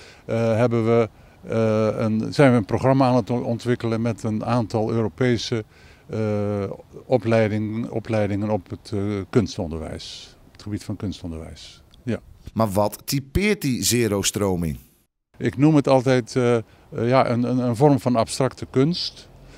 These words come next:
Speaker 1: En, eh, het is dus ontstaan na de oorlog, eh, toen de kunstenaars, eh, eigenlijk, eh, of de-, deze kunststroming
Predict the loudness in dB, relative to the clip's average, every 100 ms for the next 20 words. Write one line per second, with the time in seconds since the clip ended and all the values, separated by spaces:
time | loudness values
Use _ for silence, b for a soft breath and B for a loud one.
0 | B B B -4 -2 0 -2 -2 -2 -2
1 | -2 -2 -2 -2 -2 4 6 8 6 4
2 | -2 -8 -18 -14 -4 2 4 6 6 6
3 | 6 6 4 2 -2 -12 -20 -20 B B
4 | -8 -2 2 2 2 0 -2 0 0 0
5 | -2 0 0 0 -2 -2 0 0 -2 -6
6 | -4 -4 -4 -8 -12 -18 -14 -6 -6 -4
7 | -6 -6 -12 -14 -8 -6 -4 -4 -4 -4
8 | -4 2 4 4 0 -6 -6 -2 -2 0
9 | -2 -4